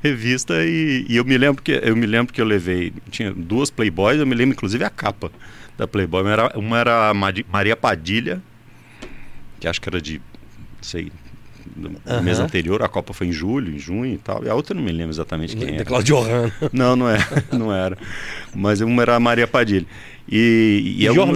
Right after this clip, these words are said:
Speaker 2: jornais.
Speaker 1: e jornais e tal,
Speaker 2: Ah.
Speaker 1: não sei o quê, e entregamos pros caras, entreguei, entreguei pro Ronaldo lá, não sei se nem se ele
Speaker 2: Mas o
Speaker 1: lembra
Speaker 2: Pa-, o Parreira
Speaker 1: disso.
Speaker 2: sabe disso?
Speaker 1: Cara, acho que eu falei com ele depois, muitos anos depois, acho que eu falei com ele e tal. Assim,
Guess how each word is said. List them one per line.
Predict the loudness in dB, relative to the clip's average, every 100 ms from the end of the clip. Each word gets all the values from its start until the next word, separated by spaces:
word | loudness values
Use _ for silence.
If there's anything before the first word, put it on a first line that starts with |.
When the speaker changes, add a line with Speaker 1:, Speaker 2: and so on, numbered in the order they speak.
| 4
Speaker 2:
jornais. | 4
Speaker 1:
e | 2
jornais | 4 4 4 2 4 2
e | 2
tal, | 2 2
Speaker 2:
Ah. |
Speaker 1:
não | 0
sei | -2
o | -4
quê, | 0 0 2 0
e | -2 -2 -2 -4 -8
entregamos | -8 -8 -6 -6 -6
pros | -8
caras, | -4 -4
entreguei, | -4 -4 -2
entreguei | 0 0 -2
pro | -2
Ronaldo | -2 0 0 0 0
lá, | -2
não | -2
sei | -8
se | -8
nem | -6
se | -6 -4
ele |
Speaker 2:
Mas | 0 2
o |
Speaker 1:
lembra | 2 2
Speaker 2:
Pa-, |
o |
Parreira | 2 2 4
Speaker 1:
disso. | 4
Speaker 2:
sabe | 2 2
disso? | 4 4 2 -10 -18 -20 -20 -20 -20 -20 -20 -20 -20 -20 -16
Speaker 1:
Cara, | -2 2
acho | 2
que | 2
eu |
falei | 2 2 2
com | 4 4
ele | 6 8 6
depois, | 4 0 0 2 4 6 6 2 -2 -6 -14
muitos | -12 -12 -10 -4 2 4 4 4
anos | 4
depois, | 4 4 2 4
acho | 2
que | 0
eu |
falei | -2 2 2
com | 2
ele | 4 4 4
e | 0
tal. | 0 0 0 -4
Assim, | -8 -6 -6